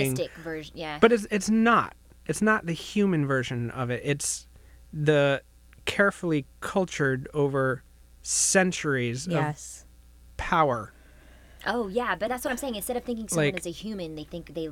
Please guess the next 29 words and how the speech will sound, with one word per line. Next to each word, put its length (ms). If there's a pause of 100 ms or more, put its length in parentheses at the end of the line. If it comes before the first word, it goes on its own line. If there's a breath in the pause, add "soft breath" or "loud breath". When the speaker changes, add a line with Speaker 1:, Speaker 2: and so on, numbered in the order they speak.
Speaker 1:
it's 200
the 80
labels. 420
It 140
goes 220
back 200
to 100
Speaker 2:
It 40
Speaker 1:
the 60
Speaker 2:
goes 140
back 120
to 60
the 40
Speaker 1:
same 80
Speaker 2:
labels. 300
Speaker 1:
labels. 160
Speaker 3:
Yeah. 340
Speaker 1:
Labels 240
Speaker 2:
Yeah. 60
Speaker 1:
suck. 600 (100)
Speaker 2:
They're 200
the 140
worst 260
thing 160
in 80
the 80
entire 440
world. 280
Speaker 3:
Well, 200